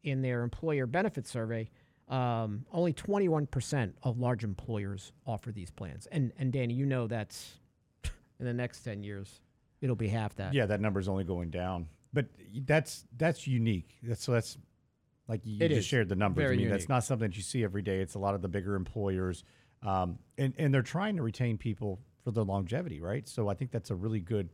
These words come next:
Speaker 2: uh, benefit. But for somebody who doesn't have that, it's astronomical, trying to retire before sixty-five.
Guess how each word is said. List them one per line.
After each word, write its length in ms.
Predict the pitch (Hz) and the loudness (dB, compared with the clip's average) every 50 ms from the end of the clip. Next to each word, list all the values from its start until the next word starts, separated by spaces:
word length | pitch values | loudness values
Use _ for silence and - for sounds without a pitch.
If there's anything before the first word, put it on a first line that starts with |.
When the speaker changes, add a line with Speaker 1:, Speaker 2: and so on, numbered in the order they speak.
| - - - - _ _ _ _ _ - | -14 -20 -20 -20 _ _ _ _ _ -6
Speaker 2:
uh, 120 | 113 104 90 | -4 -4 -2
benefit. 540 | 85 104 147 185 170 - - 95 - - - - _ _ _ _ _ _ _ _ _ _ _ _ _ _ _ _ - | 0 2 2 2 2 2 0 -4 -4 -4 -12 -20 _ _ _ _ _ _ _ _ _ _ _ _ _ _ _ _ 4
But 240 | 170 143 - - | 4 4 4 2
for 100 | - 139 | 0 0
somebody 280 | 123 - 220 226 226 190 | 2 2 4 4 4 4
who 40 | 113 | 6
doesn't 280 | 123 143 180 220 214 | 4 4 4 4 4
have 220 | 156 127 113 95 92 | 4 4 4 4 2
that, 140 | 95 90 107 | 2 0 0
it's 160 | 151 - - | 0 0 2
astronomical, 760 | 170 139 - - - 90 87 104 135 143 123 - - 90 - - | 0 0 0 -2 -4 -2 2 2 4 2 2 0 -4 -14 -14 -8
trying 220 | - - 135 127 123 | 0 2 4 4 6
to 60 | 107 | 4
retire 300 | 98 95 - 117 110 110 | 2 2 4 4 4 4
before 260 | 107 98 - 127 113 | 2 0 0 -2 -2
sixty-five. 760 | - - 131 - - - 95 - 104 95 104 139 170 165 | 0 -2 -4 -4 -4 -4 -4 -2 -2 0 0 -2 -4 -6